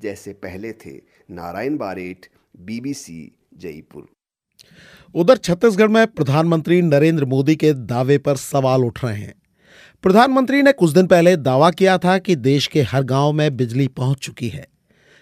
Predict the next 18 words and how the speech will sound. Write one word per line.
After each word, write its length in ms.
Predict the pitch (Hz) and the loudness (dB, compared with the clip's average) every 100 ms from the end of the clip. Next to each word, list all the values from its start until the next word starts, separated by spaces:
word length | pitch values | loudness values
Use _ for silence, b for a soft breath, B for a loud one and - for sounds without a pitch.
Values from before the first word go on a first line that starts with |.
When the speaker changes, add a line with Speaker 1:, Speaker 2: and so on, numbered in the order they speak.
| b | b
Speaker 2:
लेकिन 300 | 127 127 143 | -6 -4 -4
छत्तीसगढ़ 680 | 139 - 147 - 226 175 190 | -6 -4 -6 2 2 4 2
के 140 | 180 165 | 2 -2
मुख्यमंत्री 580 | 135 147 147 139 156 | -2 -2 -2 0 0
डॉक्टर 340 | 147 135 135 135 | 2 0 -2 -4
रमन 300 | 123 165 190 | 0 0 0
सिंह 260 | - 185 | 0 0
ने 160 | 180 185 | 2 0
कल 260 | - 165 135 | 0 -2 0
विधानसभा 640 | 127 135 170 180 175 180 | -2 0 0 0 2 2
में 140 | 180 | 2
कहा 460 | 170 156 151 120 117 b b b b | 0 0 -2 -4 -12 b b b b
कि 80 | 156 | -2
बस्तर 540 | 107 160 - - 220 | 2 0 2 2 2
के 180 | 208 208 | 4 0
कई 320 | 196 165 160 | 2 2 4
गांवों 400 | 139 135 143 170 | 2 2 4 4
में 240 | 160 113 | 2 -2